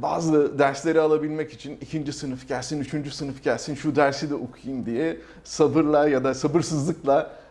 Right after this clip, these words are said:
e, e, heyecanla beklemiştim.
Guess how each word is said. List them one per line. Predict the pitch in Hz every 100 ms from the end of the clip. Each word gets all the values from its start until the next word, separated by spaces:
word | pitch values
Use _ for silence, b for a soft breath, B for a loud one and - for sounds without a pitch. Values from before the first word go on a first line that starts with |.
| -
e, | 131
e, | 131 127 - 127 127 - - 65 76 82 - - - - -
heyecanla | 165 165 170 170 165 160
beklemiştim. | 156 156 143 - -